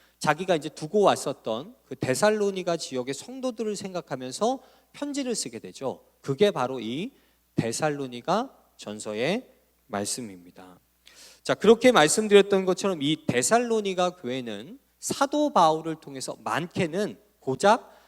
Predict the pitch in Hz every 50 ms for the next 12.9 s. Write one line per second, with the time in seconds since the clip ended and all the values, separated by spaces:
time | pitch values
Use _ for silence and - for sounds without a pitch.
0 | _ _ - - - - - 311 302 302 302 285 277 277 269 269 269 269 269 262
1 | - - 147 139 143 151 147 151 156 156 156 160 156 - - - 170 160 147 147
2 | 151 175 208 269 285 - _ _ _ _ _ _ - 113 110 107 120 131 143 165
3 | 180 185 190 190 - _ - - 107 - 127 123 - - 117 110 110 _ - 139
4 | 120 98 90 90 90 _ _ _ _ _ _ _ _ _ _ _ - 110 95 -
5 | 147 175 175 180 131 113 147 175 220 247 254 254 - - 131 131 147 160 170 175
6 | 165 165 151 143 143 - - 190 175 - - 175 165 131 131 151 220 302 - _
7 | _ _ _ _ _ _ _ - - - - 269 269 285 277 277 247 151 113 110
8 | 120 113 - - - 95 87 _ - - - _ _ _ _ _ _ _ - 120
9 | 101 - 110 139 180 214 247 190 175 180 185 196 208 147 117 160 - - 220 226
10 | 220 - 220 202 - 196 180 175 156 127 117 117 113 120 120 113 131 156 131 117
11 | - - 262 285 269 269 247 196 156 - - 147 143 131 123 113 - - 139 127
12 | 127 147 160 - - 151 - 107 98 - - - 107 104 117 123 107 95